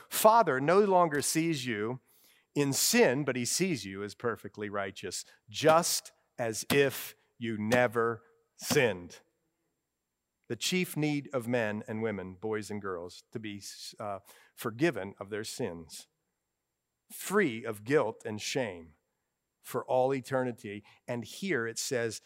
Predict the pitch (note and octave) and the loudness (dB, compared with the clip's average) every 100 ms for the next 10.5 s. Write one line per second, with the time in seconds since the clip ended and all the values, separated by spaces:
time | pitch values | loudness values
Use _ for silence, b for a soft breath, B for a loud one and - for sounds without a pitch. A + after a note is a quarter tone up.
0 | b - A#2 B2+ A2 E3 D3+ B2+ A#2 A#2 | b -8 -4 -4 -2 0 0 -2 -4 -10
1 | - A#2+ B2+ C3 B2 G#2 A#2 A2+ - - | -8 -4 -4 -4 -6 -8 -6 -6 -4 -4
2 | - E3+ B2+ - - A#2 C3 C#3 D3 C3 | -2 -4 -4 -8 -12 -8 -2 0 0 -2
3 | B2+ B2 - B2+ B2 B2 B2 C3+ C#3 B2 | -4 -4 -6 -8 -6 -4 -2 -4 -4 -6
4 | - B2+ C3+ C3+ C3+ A#2+ B B - D#3+ | -4 -2 0 0 0 -2 B B -4 0
5 | F3+ F#3 D3 C3 A#2 - B2+ B2 - D3+ | 2 2 2 2 0 -4 -4 -2 2 4
6 | D#3+ D3+ D3+ C3+ B2 B2+ A#2+ A#2+ C#3 E3 | 4 2 0 0 0 -2 -4 0 0 0
7 | - D#3 - B2 B2 - A#2+ A2+ - C3 | -2 -4 -2 -2 -4 -4 -2 -2 0 2
8 | A#2 A2 B B - B2 C3+ C#3 B2+ C3+ | 0 -2 B B 0 2 4 2 2 2
9 | - C3+ C3+ - B2+ B2+ - C#3+ C3 C#3 | 0 -2 -2 0 0 -2 -2 0 2 2
10 | C3+ A2 G2 F#2 | 2 0 -4 -10